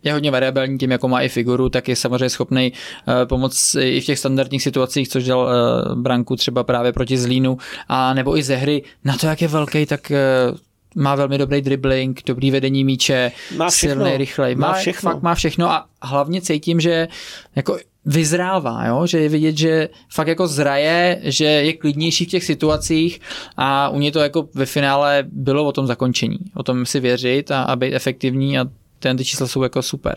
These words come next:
Speaker 1: no.
Speaker 2: Bohemka Olomouc. Zajímavý zápas. Koukal jsem na očekávaný góly.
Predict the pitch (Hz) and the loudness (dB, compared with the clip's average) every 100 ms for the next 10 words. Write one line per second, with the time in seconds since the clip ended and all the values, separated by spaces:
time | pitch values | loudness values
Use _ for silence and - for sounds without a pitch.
0 | 180 - _ - - _ - _ 120 180 | -8 -18 _ -20 -20 _ -20 _ -2 0
1 | 196 226 247 190 131 - _ _ _ _ | 2 2 2 0 -2 -6 _ _ _ _
2 | _ _ _ _ - - - - - - | _ _ _ _ -20 -20 -20 -10 -10 -10
3 | _ _ _ - - 139 139 120 120 113 | _ _ _ -8 -2 0 0 0 0 0
4 | 104 104 117 156 - - _ _ _ _ | -2 -2 -2 -2 -6 -10 _ _ _ _
5 | _ _ - _ _ _ - 127 151 139 | _ _ -20 _ _ _ -4 0 0 -2
6 | 156 143 139 127 117 113 110 - - 135 | -2 0 0 2 2 2 2 0 -4 -2
7 | 131 123 131 135 120 113 101 139 | 0 0 0 0 0 0 -2 -4